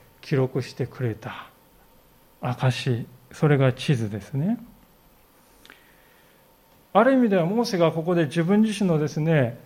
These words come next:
葛藤や苦しみやですね、悩みを聖書に記録して残してくれているということは、私たちにとってこれが信仰の地図として働くんだということなんですよね。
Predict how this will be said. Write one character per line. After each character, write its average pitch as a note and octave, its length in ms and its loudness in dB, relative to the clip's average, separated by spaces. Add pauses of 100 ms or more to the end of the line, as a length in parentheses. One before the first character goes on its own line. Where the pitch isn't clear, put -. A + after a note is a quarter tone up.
(380)
葛 D#3+ 440 -2
藤 E3+ 80 4
や E3 100 4
苦 E3 260 -2
し F3 160 -6
み E3+ 120 0
や D#3+ 120 2
で D3+ 80 -2
す D3+ 140 -4
ね、 C#3 80 0
悩 D3 260 0
み D#3+ 140 2
を A#2 200 -2 (340)
聖 G3+ 260 4
書 F3 160 0
に B2 120 0
記 F3+ 180 -2
録 G3 280 0
し F3+ 100 -10
て E3+ 100 2
残 D#3 280 2
し - 100 -4
て E3 80 2
く C3+ 120 2
れ C3 80 6
て C3+ 120 0
い B2 60 4
る A#2 120 0
と B2+ 120 -4
い A2+ 100 -2
う A2 40 -4
こ D3 120 -8
と F#3 140 -4
は、 F3+ 300 4 (460)
私 G#3+ 320 -2
た A#3 60 -8
ち G#3 120 -4
に E3+ 100 0
と D3 100 -2
っ C#3 40 -4
て C#3+ 140 -4
こ F#3 180 -2
れ A#3 100 2
が B3+ 140 2
信 B3 480 2
仰 A3+ 280 2
の G3+ 180 6
地 C#4+ 340 0
図 A#3 160 2
と D#3 160 4
し - 140 -4
て C3+ 260 2 (320)
働 F3 480 2
く A3 80 -2
ん G#3 180 4
だ G3 180 8
と F3+ 200 4
い C#3 60 8
う B2+ 60 6
こ C3+ 140 0
と C3+ 120 2
な A#2 120 4
ん G#2 80 -2
で G#2 60 -6
す - 100 -14
よ C3+ 100 -4
ね。 G3 200 -6